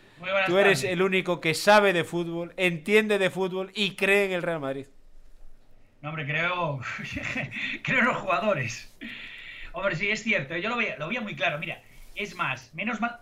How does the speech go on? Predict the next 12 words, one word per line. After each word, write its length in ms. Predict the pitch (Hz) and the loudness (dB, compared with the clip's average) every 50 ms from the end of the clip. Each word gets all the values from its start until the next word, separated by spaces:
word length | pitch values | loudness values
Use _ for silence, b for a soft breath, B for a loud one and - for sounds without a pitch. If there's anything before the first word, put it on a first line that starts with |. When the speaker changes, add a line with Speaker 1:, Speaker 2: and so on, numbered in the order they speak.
| - | -12
Speaker 1:
o 60 | 170 147 | -12 -8
sea, 200 | - 170 147 139 | -6 -6 -4 -2
tengo 360 | 214 214 214 214 214 196 180 | -2 -2 0 0 2 2 2
a, 300 | 170 160 151 139 127 117 | 2 2 0 -2 -4 -8
a 120 | - - 147 | -10 -6 -6
la 120 | 151 151 | -4 -4
conviviente 680 | - 170 160 151 151 165 190 196 190 208 202 202 - - - - _ _ _ - | -4 -4 -6 -4 -2 -2 -2 -2 -2 -4 -4 -4 -6 -12 -20 -20 _ _ _ -10
que 120 | 151 139 | -10 -8
puede 260 | 135 165 180 170 165 156 | -8 -6 -4 -2 0 0
dar 180 | 147 143 135 | 0 0 -2
fe, 260 | - - 156 135 127 | -4 -6 -6 -6 -6
¿no? 240 | 123 139 - - - | -6 -6 -8 -8 -12